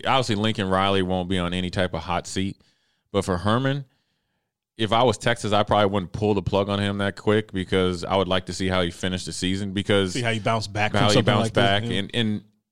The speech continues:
Speaker 1: it, you have to always, like, pause when you, if you're an athletic director or a president, whoever's making this, like, you know, decision, is because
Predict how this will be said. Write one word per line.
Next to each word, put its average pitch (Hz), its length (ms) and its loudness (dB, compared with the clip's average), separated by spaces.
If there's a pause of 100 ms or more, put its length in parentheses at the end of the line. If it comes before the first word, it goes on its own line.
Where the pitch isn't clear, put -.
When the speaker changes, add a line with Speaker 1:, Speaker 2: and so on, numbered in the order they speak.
(320)
Speaker 1:
it, 107 320 -4
you 113 180 2
have 139 260 -2
to 117 80 0
always, 104 380 2
like, 87 260 -4
pause 80 680 -2
when 92 220 -8
you, 85 380 -8
if 92 200 -8
you're 90 380 -4 (180)
an 90 100 -6
athletic 92 420 -2
director 90 560 -6
or 82 180 -8
a 80 40 -14
president, 87 400 -4
whoever's 92 300 -4
making 90 260 -6
this, 82 260 -12
like, 82 200 -8 (160)
you 87 100 -16
know, 87 140 -8
decision, 92 520 -6 (600)
is 104 120 -6
because 110 340 -2